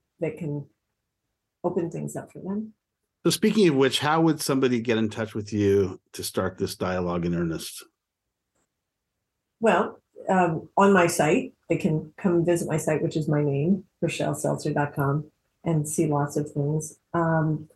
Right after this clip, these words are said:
Speaker 1: the easiest and fastest thing is just to book a call with me. Just call
Speaker 2: Right.
Speaker 1: live big call dot com.
Speaker 2: Live big call dot com.
Speaker 1: Yeah.
Speaker 2: Got it. Okay.
Speaker 1: And, you know, they'll, they'll be asked a few key questions,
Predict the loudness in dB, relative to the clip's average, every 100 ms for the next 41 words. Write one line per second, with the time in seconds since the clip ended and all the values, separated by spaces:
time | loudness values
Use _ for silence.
0 | _ _ -2 0 2 2 2 0 0 0
1 | 2 2 0 -4 -6 -4 -2 -2 -2 -2
2 | -2 -2 -2 -2 0 2 2 0 -2 -6
3 | -6 -12 -10 -6 -4 0 0 0 -2 -2
4 | -2 -6 -2 -2 -4 -6 -8 -8 -12 -16
5 | _ _ _ _ 2 2 4 2 2 0
6 | 2 2 2 -2 -4 -10 -10 -12 _ _
7 | -14 -12 -12 -20 _ _ -4 -2 -2 -4
8 | -6 -4 2 4 2 4 6 6 4 2
9 | 4 6 6 6 4 4 6 6 6 4
10 | 2 2 0 2 -2 0 0 0 0 0
11 | 0 -2 -10